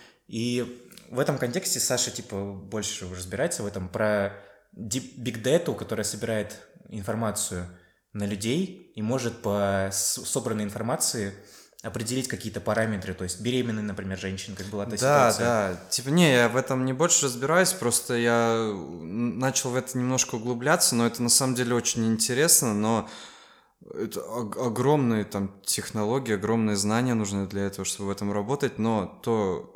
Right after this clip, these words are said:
Speaker 2: э, в-, из чего сейчас это состоит, на самом деле становится страшно.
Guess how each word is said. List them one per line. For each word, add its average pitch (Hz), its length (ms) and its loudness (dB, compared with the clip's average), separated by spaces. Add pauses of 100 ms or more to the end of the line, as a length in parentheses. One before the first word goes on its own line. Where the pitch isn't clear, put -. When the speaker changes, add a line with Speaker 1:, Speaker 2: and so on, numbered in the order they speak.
Speaker 2:
э, 62 520 -12
в-, 98 420 -10
из 135 140 4
чего 139 340 6
сейчас - 400 4
это 107 180 -2
состоит, 120 720 2 (540)
на 104 80 -4
самом 107 320 0
деле 123 480 2
становится 110 480 4
страшно. 104 680 0